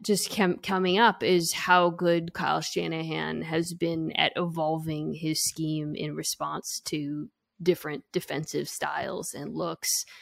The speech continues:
I think we kinda take it for granted that it's like, "Oh, well, he's got this, like, team of Monstar skill players," but I am not convinced that Kyle Juszczyk would have the career he has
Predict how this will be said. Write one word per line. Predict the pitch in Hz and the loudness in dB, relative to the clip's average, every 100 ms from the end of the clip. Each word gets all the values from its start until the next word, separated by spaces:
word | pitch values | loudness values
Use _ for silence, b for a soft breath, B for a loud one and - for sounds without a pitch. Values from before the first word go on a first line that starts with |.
| b b b b _ - | b b b b _ 4
I | |
think | 190 294 285 | 8 8 6
we | |
kinda | - 220 190 180 | 0 4 6 6
take | - 196 185 | 6 4 4
it | 180 | 2
for | 196 | 2
granted | 170 175 175 180 180 175 | 2 2 4 4 4 4
that | 165 | 0
it's | 147 - 170 | 0 -4 0
like, | 151 - | 0 2
"Oh, | 277 | 4
well, | 233 214 | 6 6
he's | 202 | 8
got | 220 196 | 6 6
this, | 196 - | 0 0
like, | 170 170 | -2 -2
team | - 214 196 | 0 4 4
of | 180 - | 0 -4
Monstar | 185 180 185 196 - 190 170 165 160 | 0 4 6 4 6 8 8 8 4
skill | - - 190 185 | 0 6 6 6
players," | - 170 165 165 165 175 | 4 4 4 2 0 2
but | 175 - | 0 6
I | 214 285 | 8 8
am | 302 | 10
not | 269 247 - | 10 10 8
convinced | 240 226 233 175 - - | 6 10 10 8 0 2
that | 180 175 b b b b | 4 4 b b b b
Kyle | 226 208 | 8 8
Juszczyk | 208 226 - 170 - 185 | 8 6 6 4 6 4
would | 185 | 8
have | 170 170 | 8 6
the | 175 | 2
career | - 202 226 214 180 - - | 0 4 8 8 8 2 -2
he | 185 196 | 4 8
has | 196 180 175 185 175 - | 12 12 10 6 0 -4